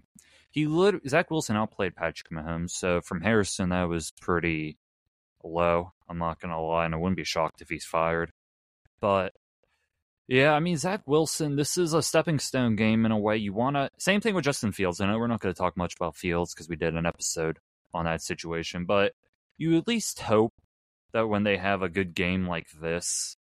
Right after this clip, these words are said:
that they can improve going forward, get some confidence, because Wilson and Fields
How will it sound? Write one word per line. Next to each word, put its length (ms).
that 200
they 180
can 500
improve 640
going 240
forward, 420
get 160
some 140
confidence, 640
because 380
Wilson 440
and 140
Fields 580